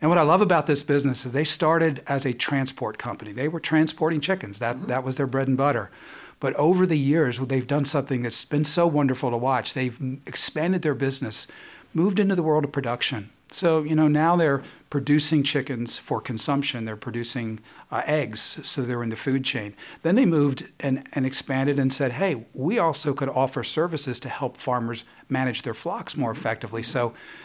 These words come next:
Speaker 1: expanded to flock management. And then in twenty twenty-one, they, uh, decided, "Hey, there's one more piece that we'd like to offer, and that's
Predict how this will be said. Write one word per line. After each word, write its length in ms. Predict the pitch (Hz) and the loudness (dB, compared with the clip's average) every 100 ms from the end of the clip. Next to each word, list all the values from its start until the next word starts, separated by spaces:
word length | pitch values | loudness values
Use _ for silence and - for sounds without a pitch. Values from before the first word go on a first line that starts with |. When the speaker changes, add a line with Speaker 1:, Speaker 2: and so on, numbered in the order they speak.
| - | -8
Speaker 1:
expanded 640 | 135 - - 143 147 143 | -2 -2 0 0 0 0
to 120 | - 127 | -4 -4
flock 380 | - 147 151 | -2 -2 0
management. 460 | 143 120 113 123 113 | -2 0 -2 -6 -6
And 160 | 135 135 | -2 2
then 140 | 147 | 4
in 200 | 151 131 - - - _ - | 2 0 -6 -20 -20 _ -12
twenty 300 | - 320 254 | 0 2 2
twenty-one, 920 | - 170 160 151 131 175 123 117 131 135 _ - - - | 0 2 4 4 2 0 -2 -2 -6 -8 _ -20 -16 -6
they, 380 | 127 131 127 | 0 0 2
uh, 200 | 127 120 | 0 -2
decided, 460 | 120 127 143 139 123 | -2 -2 0 0 0
"Hey, 140 | 156 | -2
there's 240 | 147 127 120 | 0 -2 -4
one 260 | 127 175 | -2 0
more 200 | 196 190 | 0 0
piece 320 | 180 190 185 - | -2 -4 -4 -2
that 100 | 127 | -2
we'd 160 | 135 | -2
like 180 | 135 120 | -2 -2
to 60 | 131 | 0
offer, 320 | 123 - 120 | 0 -2 -4
and 80 | 117 | -2
that's 320 | 139 143 | -2 -2